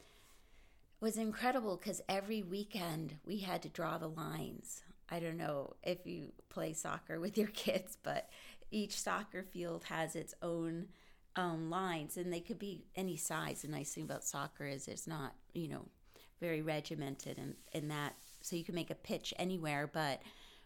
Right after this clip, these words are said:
we would have to get the chalk and draw the lines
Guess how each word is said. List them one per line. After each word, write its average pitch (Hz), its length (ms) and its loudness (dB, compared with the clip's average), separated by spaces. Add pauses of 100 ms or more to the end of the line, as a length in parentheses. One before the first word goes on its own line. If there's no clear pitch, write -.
(120)
we 202 200 4
would 208 140 6
have 196 260 2
to 185 80 -2
get 170 360 2
the - 60 0
chalk 190 640 2 (800)
and 175 580 6 (640)
draw 196 460 6
the 214 140 2
lines 180 460 4